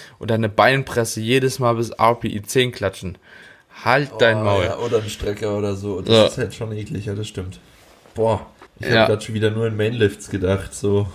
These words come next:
Speaker 2: und in, in Topsets.
Speaker 1: Ja, aber selbst in Mainlifts ist es schon, ja, ja, man denkt dann, ja, aber so auf zehner Reps irgendwie
Speaker 2: Oh.
Speaker 1: R P E neun oder so,
Speaker 2: Ugh.
Speaker 1: oder zehn immer.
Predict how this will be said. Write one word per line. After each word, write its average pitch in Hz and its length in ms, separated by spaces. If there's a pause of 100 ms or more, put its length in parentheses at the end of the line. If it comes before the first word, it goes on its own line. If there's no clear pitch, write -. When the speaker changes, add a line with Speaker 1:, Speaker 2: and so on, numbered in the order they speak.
Speaker 2:
und 101 220
in, 101 260 (140)
in 107 180
Topsets. - 640 (300)
Speaker 1:
Ja, 131 260
aber 127 180
selbst 131 320
in 123 100
Mainlifts 120 520
ist 113 180
es 110 160
schon, 117 300
ja, 123 160
ja, 135 220
man 120 200
denkt 139 220
dann, 113 240
ja, 139 160
aber 110 220
so 110 260 (120)
auf - 200
zehner 131 360
Reps 139 300
irgendwie 110 400
Speaker 2:
Oh. - 40
Speaker 1:
R 110 100
P 117 180
E 110 40
neun 113 360
oder 101 260
so, 98 180
Speaker 2:
Ugh. 135 200
Speaker 1:
oder 101 240
zehn 117 380
immer. 95 320